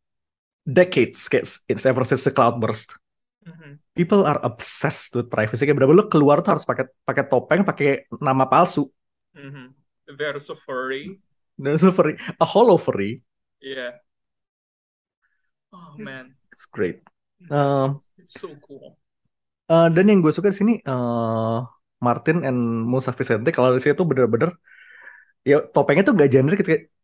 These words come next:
Speaker 1: lu lihat, eh, crowd scene tuh bener-bener semua tuh kayak, it's like Mardi Gras out there. <laughs>
Speaker 2: Yeah, I,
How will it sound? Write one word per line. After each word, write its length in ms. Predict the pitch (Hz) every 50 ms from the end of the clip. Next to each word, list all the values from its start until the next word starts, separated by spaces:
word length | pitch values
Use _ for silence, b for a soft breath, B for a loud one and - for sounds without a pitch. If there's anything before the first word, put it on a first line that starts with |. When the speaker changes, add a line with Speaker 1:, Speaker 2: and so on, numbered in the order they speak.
| _ -
Speaker 1:
lu 160 | 170 208 214 165 143
lihat, 320 | 139 135 139 170 165 -
eh, 160 | 131 139 131 127 -
crowd 220 | - 127 123 120 -
scene 140 | - 175 170
tuh 80 | - 160
bener-bener 300 | 131 127 120 120 117 117
semua 220 | - 123 131 147 170
tuh 60 | 208 -
kayak, 300 | 135 127 127 104 - _ _ _ _ _ _ _ _ _ _ _ -
it's 220 | 190 202 196 - -
like 220 | 196 190 185 190
Mardi 260 | 143 143 139 143 139 135
Gras 380 | 120 139 135 120 101 104 - 127
out 120 | 120 104
there. 200 | 104 110 104 107 110
<laughs> 80 | - B B B B B B B B _ - - _ _ _ _ _ _ _ _ _ _ _ _ - - _
Speaker 2:
Yeah, 320 | 170 175 170 156 135 139 147
I, 240 | 151 160 165 160